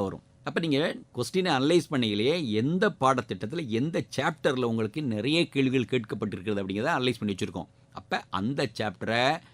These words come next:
விரல் நுனியில படிச்சிருக்கணும், கண்டதையும் படிக்கக்கூடாது. ஏற்கனவே பண்ண அனலைசிஸ் எல்லாம் மனசுல வச்சுக்கிட்டு அதை பேஸ் பண்ணி உங்க ப்ரிப்பரேஷன் ஃபாலோ ஆகணும். அதே மாதிரி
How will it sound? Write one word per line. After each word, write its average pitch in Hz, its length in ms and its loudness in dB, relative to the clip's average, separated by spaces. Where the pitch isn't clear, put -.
விரல் 135 480 6
நுனியில 139 320 6
படிச்சிருக்கணும், 92 460 -4
கண்டதையும் 156 440 4
படிக்கக்கூடாது. 131 500 2
ஏற்கனவே 104 380 0
பண்ண 127 200 4
அனலைசிஸ் 127 460 2
எல்லாம் 156 240 2
மனசுல 127 320 -2
வச்சுக்கிட்டு 104 380 -2
அதை 131 240 -6
பேஸ் 180 260 8
பண்ணி 131 220 2
உங்க 117 200 2
ப்ரிப்பரேஷன் 117 460 -2
ஃபாலோ 131 220 6
ஆகணும். 90 240 -6
அதே 123 140 4
மாதிரி 104 300 0